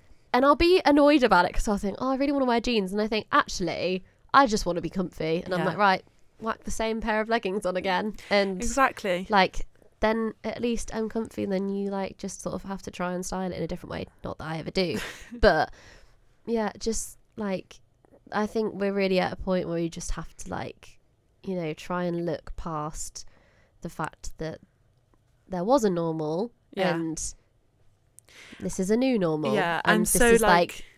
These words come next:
Speaker 1: the new size that we are, and that's fine 'cause everyone is in the same boat.
Speaker 2: Yeah, I'm so, like, done with, like, diet culture. I can, like, 'cause I, I listen to the podcast, um, Maintenance Phase, which is,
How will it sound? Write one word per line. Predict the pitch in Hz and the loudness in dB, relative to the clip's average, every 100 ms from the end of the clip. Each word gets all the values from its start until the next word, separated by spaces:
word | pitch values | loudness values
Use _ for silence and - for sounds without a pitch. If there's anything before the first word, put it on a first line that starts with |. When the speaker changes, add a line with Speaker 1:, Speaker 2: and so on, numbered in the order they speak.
| - | -4
Speaker 1:
the | 190 | 0
new | 180 170 | 2 0
size | - 196 190 185 | 0 2 2 0
that | - | -2
we | 175 | 0
are, | 165 | 0
and | 170 | -4
that's | 170 - | -8 -8
fine | - 160 131 113 120 180 _ | -8 -6 -4 -2 -4 -8 _
'cause | - 185 - | -4 -2 4
everyone | 180 170 170 160 160 | 4 4 -2 -2 -2
is | 156 | -2
in | 156 | -4
the | |
same | - 160 151 | -6 -6 -6
boat. | 165 139 - - | -4 -4 -6 -6
Speaker 2:
Yeah, | 208 185 156 - | -2 -2 0 0
I'm | 220 | -2
so, | 226 | 2
like, | 214 185 - | 2 2 0
done | 190 185 | 0 0
with, | 180 - | -4 -2
like, | 139 107 | -2 -2
diet | - 175 165 - | 0 0 0 -4
culture. | 185 - 185 | -10 -10 -10
I | 170 | -10
can, | 208 190 | -8 -6
like, | 170 156 - - _ _ _ - - | -4 -6 -10 -20 _ _ _ -16 0
'cause | 214 202 | 2 4
I, | 196 | 4
I | 175 208 | 4 2
listen | 208 - 185 | 2 0 -4
to | 180 | -2
the | 175 | -2
podcast, | - 196 - 175 165 - - - | 0 -4 0 0 0 -6 -10 -6
um, | - 170 165 160 160 - - | -2 -2 -2 -4 -8 -8 0
Maintenance | 208 214 - 170 - - | 4 4 2 -2 -4 -2
Phase, | 143 139 - | -2 -2 -4
which | - - | -8 -6
is, | 165 - | -6 -8